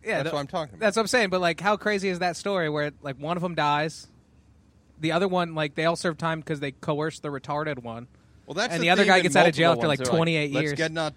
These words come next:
Speaker 2: let's get a Forrest Gump type guy
Speaker 1: Yeah.
Speaker 2: to admit to crazy shit
Speaker 1: Yeah.
Speaker 2: 'cause he just wants to go home to his mama. Case closed."
Speaker 1: That's the same thing with making a murderer. They just coerced the slow kid. And he'd be
Speaker 2: Yeah.
Speaker 1: like,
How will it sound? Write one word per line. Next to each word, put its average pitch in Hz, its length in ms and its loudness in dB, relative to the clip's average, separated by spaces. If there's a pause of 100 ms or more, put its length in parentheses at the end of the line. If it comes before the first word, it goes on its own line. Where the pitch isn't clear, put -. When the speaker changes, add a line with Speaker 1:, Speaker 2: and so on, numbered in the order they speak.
Speaker 2:
let's 143 200 -6
get 165 140 -4
a 131 40 -8
Forrest 151 380 -6
Gump 143 260 -6
type 123 320 -6
guy 110 340 -4 (180)
Speaker 1:
Yeah. 175 180 4
Speaker 2:
to 139 120 0
admit 127 320 -4
to 143 80 -10
crazy 147 580 -6
shit 131 460 -4
Speaker 1:
Yeah. 196 220 2
Speaker 2:
'cause 123 160 -6
he 147 100 -6
just 147 180 -10
wants - 160 -6
to - 60 -18
go 123 140 -4
home 135 240 -6
to 143 100 -8
his 120 100 -8
mama. 123 440 -4 (300)
Case 135 340 -2
closed." 113 340 -2
Speaker 1:
That's 220 100 0
the - 40 -4
same 240 160 4
thing 247 80 2
with 214 80 -4
making 220 280 -2
a 208 40 0
murderer. 214 320 2
They 160 100 0
just 175 160 -4
coerced 180 480 -2
the 147 100 -2
slow 170 300 -2
kid. 139 200 -4
And 139 80 -4
he'd 143 60 -2
be 139 40 -4
Speaker 2:
Yeah. 131 40 -2
Speaker 1:
like, 123 80 -8